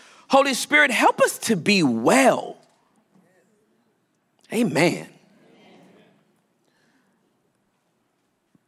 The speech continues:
John, this incredible apostle, the one that was beloved,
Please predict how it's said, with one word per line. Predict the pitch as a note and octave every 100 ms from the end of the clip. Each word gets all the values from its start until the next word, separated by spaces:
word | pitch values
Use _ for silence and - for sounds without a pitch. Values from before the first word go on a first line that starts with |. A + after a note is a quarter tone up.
| _ _ -
John, | D3+ A#3+ A#3+ A#3 A#3 B3 -
this | E3 F#3+ - - _ _ -
incredible | D3+ - - A#3 A3+ G3 G#3+ G#3 G#3 - _ _ _ _ C#3+
apostle, | - A3 G#3+ G3+ F3+ F#3
the | F3
one | F#3+
that | G3
was | F3+
beloved, | D3+ F#3 G#3 G#3 F#3 F#3+ -